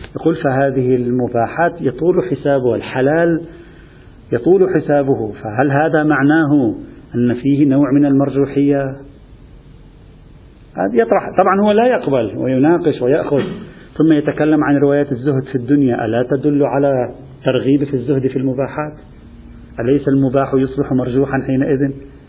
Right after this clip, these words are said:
ما معنى الزهد في الدنيا؟ الأفضل الإنسان أن لا يكون عنده أموال، الأفضل أن لا يكون عنده، يتنعم بكذا، الأفضل كذا. يقول هذه النصوص الواردة في الكتاب والسنة ما تت-، ألا تفهمنا أن المباح فيه نوع مرجوحية؟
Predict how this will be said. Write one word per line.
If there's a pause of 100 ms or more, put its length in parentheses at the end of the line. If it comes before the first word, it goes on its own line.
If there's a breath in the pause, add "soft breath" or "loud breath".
(160)
ما
معنى
الزهد
في
الدنيا؟
الأفضل
الإنسان
أن
لا
يكون
عنده (600 loud breath)
أموال،
الأفضل
أن
لا
يكون
عنده،
يتنعم
بكذا،
الأفضل
كذا. (420 loud breath)
يقول
هذه
النصوص
الواردة
في
الكتاب
والسنة (500 loud breath)
ما
تت-،
ألا
تفهمنا
أن
المباح (340 loud breath)
فيه
نوع (140)
مرجوحية؟